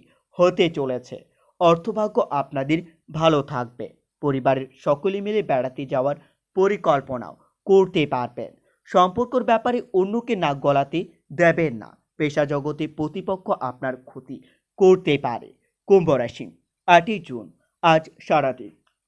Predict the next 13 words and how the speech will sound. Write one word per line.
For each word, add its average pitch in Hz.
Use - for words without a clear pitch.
আপনাদের 185
মন 170
একটু 151
বিচলিত 180
থাকবে। -
আপনারা 160
নিজের 165
মন 90
শান্তি 175
রাখার 143
জন্য 120
হনুমান 226
চালিসার 185